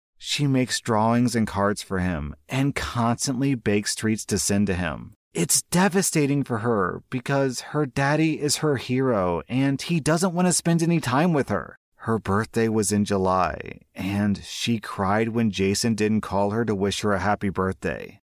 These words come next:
Iris tried lying to Simone to make her feel better that the phone lines went down and Jason didn't forget, but Simone didn't believe her.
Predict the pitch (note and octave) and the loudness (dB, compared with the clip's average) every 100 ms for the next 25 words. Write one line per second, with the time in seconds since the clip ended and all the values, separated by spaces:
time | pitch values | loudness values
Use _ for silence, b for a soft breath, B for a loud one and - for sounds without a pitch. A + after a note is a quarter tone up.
0 | _ - E2+ F2+ G2+ G2+ - - F#2 G2 | _ -6 -2 0 0 -2 -4 -2 0 0
1 | F2 E2 E2+ F#2+ F#2+ G#2 - F#2 F2+ F#2+ | -2 -2 0 0 0 -2 0 0 2 0
2 | G#2 G2 F#2+ F#2+ G2+ E2 F#2+ F2+ F2 F2+ | 0 0 0 0 -4 -4 -2 -2 0 -2
3 | E2+ D2+ F2 G2 F2+ F#2+ G2 F#2+ F#2 F#2 | 0 -2 -4 -6 -4 0 2 2 0 -2
4 | - F2+ - E2+ D2+ D2+ - G#2+ G2 G2 | -4 -4 -4 -6 -4 -6 -6 -4 -2 0
5 | F#2+ G#2 F#2 F#2+ F#2 - F#2+ D#2+ F#2 F2 | 0 0 0 0 -2 -2 -6 -4 -4 -2
6 | C2+ B1+ - _ F#2 G2+ G2 - - A2 | -4 -8 -16 _ -6 -6 -6 -4 -2 0
7 | G#2 G2 G#2 A2 F#2+ G2+ G2 F#2 F#2 F#2+ | 2 2 2 0 0 0 0 -2 -2 -2
8 | F#2+ F#2 E2 | -4 -8 -14